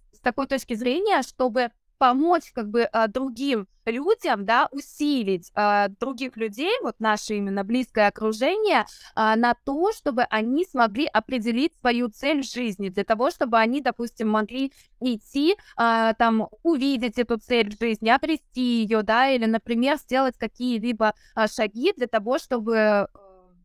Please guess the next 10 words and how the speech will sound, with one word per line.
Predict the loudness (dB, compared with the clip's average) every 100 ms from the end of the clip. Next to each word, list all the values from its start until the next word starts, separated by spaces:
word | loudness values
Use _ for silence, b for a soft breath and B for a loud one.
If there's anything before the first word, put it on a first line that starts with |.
| 0
добиться | 0 2 -2 -4 -2
этой | -2 -2 -6
цели, | -2 0 0 0
да, | 2 2
то | 2
есть, | -2 -2 -4
э, | -2
наметить | 0 0 -2 -6
какой-то | -6 -2 -2 -2
план. | -4 2 2